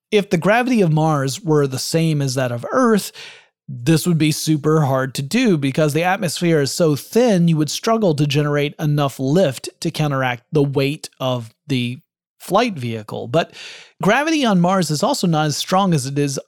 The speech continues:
here on Earth. It's actually about one-third of Earth's gravity, a little more than that. So yeah,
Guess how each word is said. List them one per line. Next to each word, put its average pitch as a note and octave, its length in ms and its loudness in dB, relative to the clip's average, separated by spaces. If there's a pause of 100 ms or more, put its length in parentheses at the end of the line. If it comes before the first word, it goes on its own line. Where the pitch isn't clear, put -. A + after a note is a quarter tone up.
here D3 240 0
on C3 100 0
Earth. F#3 220 0
It's B2 120 -6
actually D#3+ 280 0
about A3 880 -2
one-third D3+ 840 2
of B2 280 -4
Earth's C#3 320 -2
gravity, A#2+ 580 -4 (540)
a - 20 0
little F3+ 200 4
more D3+ 220 2
than A#2 200 -6
that. A2+ 320 -10 (280)
So - 140 -2
yeah, G3+ 380 2